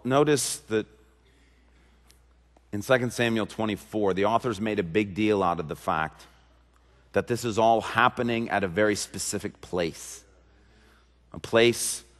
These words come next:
known as Araunah's threshing floor. Notice also that this is the last story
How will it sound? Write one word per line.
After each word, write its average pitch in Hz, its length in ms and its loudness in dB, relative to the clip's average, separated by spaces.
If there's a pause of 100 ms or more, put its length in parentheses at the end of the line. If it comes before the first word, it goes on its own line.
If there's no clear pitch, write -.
(160)
known 110 220 0
as 107 120 0
Araunah's 107 580 0 (120)
threshing 101 420 -2
floor. 71 420 -10 (2000)
Notice 151 420 4
also 92 720 0 (2750)
that - 120 -10
this 160 200 -8
is 151 140 -6
the 117 140 4
last 123 880 0 (100)
story - 880 -4